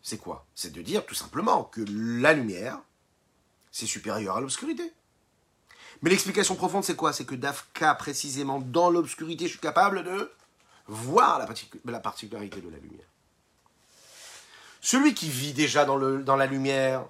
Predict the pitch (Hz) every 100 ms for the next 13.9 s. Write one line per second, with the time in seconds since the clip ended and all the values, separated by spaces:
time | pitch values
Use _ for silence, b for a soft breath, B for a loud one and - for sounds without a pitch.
0 | _ - 127 131 127 139 135 139 139 135
1 | 131 b b b _ - 220 254 247 262
2 | 240 226 220 226 220 240 262 247 160 202
3 | 214 233 226 190 185 196 185 123 - _
4 | B B B - - 220 - - 165 151
5 | 165 160 143 151 135 143 139 139 - 117
6 | 110 104 101 - - _ _ _ _ _
7 | _ _ _ _ _ _ B B B B
8 | B B B B B B B 185 233 226
9 | - - - _ _ _ _ _ 170 175
10 | 170 135 185 180 170 170 - 175 160 156
11 | - 202 170 110 90 135 156 151 165 -
12 | - 185 160 127 - 135 - 165 156 123
13 | 110 - 123 110 98 92 87 92 82